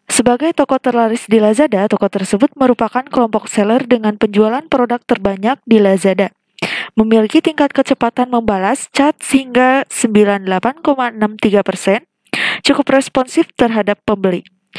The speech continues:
Produk yang dijualnya diantaranya yakni ada peralatan makan bayi,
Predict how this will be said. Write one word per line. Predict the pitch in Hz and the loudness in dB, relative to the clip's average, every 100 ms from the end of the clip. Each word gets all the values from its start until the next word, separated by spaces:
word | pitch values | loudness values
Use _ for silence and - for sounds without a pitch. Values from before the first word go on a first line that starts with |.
| - - - | -10 -10 -4
Produk | 247 247 339 | -2 0 0
yang | - 311 | 0 2
dijualnya | 285 233 269 339 220 | 2 4 2 2 -2
diantaranya | 208 214 196 190 180 180 208 | 0 0 0 -2 -4 -2 0
yakni | 262 214 220 277 | 0 0 0 0
ada | 277 | 2
peralatan | 220 214 190 190 196 190 | 0 0 -2 -2 -6 -4
makan | 185 190 185 | -4 -4 -4
bayi, | 185 175 196 311 | -4 0 2 0